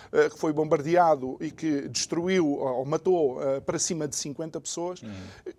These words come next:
Speaker 1: Daí eu, a Europa é o quê neste momento? É o, é o farol de quê?
Speaker 2: Olha, a Europa, eu tenho uma expressão para a Europa relativamente a esse aspecto, é que eu considero que realmente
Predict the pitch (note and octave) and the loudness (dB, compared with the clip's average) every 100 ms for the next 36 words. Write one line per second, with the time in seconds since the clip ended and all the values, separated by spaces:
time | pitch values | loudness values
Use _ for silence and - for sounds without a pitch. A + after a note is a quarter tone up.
0 | _ F#3+ A#3 B3+ C#4+ C#4+ C4+ C4 - - | _ -6 0 2 4 4 4 0 -4 -16
1 | - _ - - D4 D4+ C#4+ A#3+ E3 D3+ | -20 _ -8 0 4 6 6 6 4 2
2 | - C3 B2 C#3 - C#3 C3 A#2+ A#2 G#3 | -2 -2 -2 -2 -4 -4 -6 -6 -8 4
3 | A#3 A#3 G3 E3 - - G3+ G#3+ - A3 | 6 6 4 0 -8 2 4 4 4 4
4 | A#3+ C4 G#3+ - D4+ D#4+ D#3+ - - _ | 6 4 0 0 4 4 2 -4 -20 _
5 | _ _ _ - - - - E3 B2+ F#3+ | _ _ _ -20 -18 -10 0 0 2 2
6 | F3+ D3+ D#3 D#3+ C#3+ C3 - C3+ - C#3 | 4 6 6 6 2 -2 -2 -4 -2 -4
7 | C3+ B2 - - B2 A2 A2+ A#2+ A#2+ G#2+ | -2 -6 -6 -8 -6 -2 0 2 2 2
8 | G2+ G2 - F#2+ - G#2 G#2 G#2 G2+ G2+ | 0 -6 -8 -10 -8 -8 -8 -8 -6 -6
9 | G2 - A#2 - A2 F#2+ - G2 G2+ F#2+ | -6 -6 -10 -8 -8 -8 -12 -14 -12 -12
10 | G#2 G2+ A2 G2+ G2+ G2 - - A2 G#2 | -10 -8 -6 -2 -4 -4 -14 -8 -6 -4
11 | G#2+ G2 - | -4 -6 -12